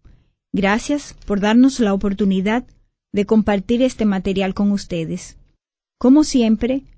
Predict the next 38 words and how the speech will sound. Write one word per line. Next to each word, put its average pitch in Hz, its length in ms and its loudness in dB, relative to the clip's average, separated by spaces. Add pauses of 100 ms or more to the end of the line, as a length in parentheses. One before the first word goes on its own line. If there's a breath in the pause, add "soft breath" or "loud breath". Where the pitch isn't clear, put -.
nos 208 160 -2
apoyamos 220 560 2
en 220 140 4
nuestro 202 300 -2
buen 226 240 4
Dios 226 460 -2 (320)
para 202 200 -2
que 208 120 -2
su 208 160 -2
gracia 220 380 2
nos 220 200 2
asista 214 460 -2
una 202 180 0
vez 190 240 -6
más 175 380 -8 (400)
y - 120 -6
seamos 226 480 2
edificadas 233 760 -2
con 202 220 0
el 180 120 -2
programa 180 520 -4
de 180 180 -4
hoy. 165 240 -8 (680)
Estamos 277 480 2
analizando 233 640 2
la 233 120 2
misión 190 360 -2
de 190 80 0
la 185 120 -2
mujer 190 360 -2
desde 196 340 -4
la 170 140 -8
perspectiva 226 800 -2
de 208 100 -2
la 175 140 -4
palabra 165 380 -4
de 170 160 -6
Dios. 151 420 -10